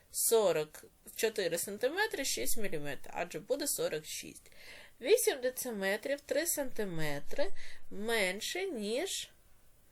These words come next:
дев'яносто три сантиметри. Дев'яносто чотири сантиметри більше, ніж дев'ять метрів і, наприклад, три сантиметри.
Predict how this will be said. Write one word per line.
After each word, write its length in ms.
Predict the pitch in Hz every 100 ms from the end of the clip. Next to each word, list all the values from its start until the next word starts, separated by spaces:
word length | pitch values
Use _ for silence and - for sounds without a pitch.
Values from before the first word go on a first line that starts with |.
| - - -
дев'яносто 600 | 190 202 202 220 339 -
три 240 | 233 180 185
сантиметри. 840 | 190 180 175 170 160 160 - 170 170 - _ _ _ _ - - - - - _ _ - - - -
Дев'яносто 400 | 220 247 269 277
чотири 360 | 262 262 254 240
сантиметри 640 | 233 226 254 285 294 240
більше, 540 | 214 185 190 190 - 285
ніж 420 | 285 311 339 -
дев'ять 580 | 190 247 240 196 180 196
метрів 1000 | 190 220 330 - 392 381 415 - - - - - - - - - -
і, 200 | 202 196
наприклад, 480 | 170 160 160 - 160
три 180 | 214 285
сантиметри. 840 | - 202 160 143 139 131 - 165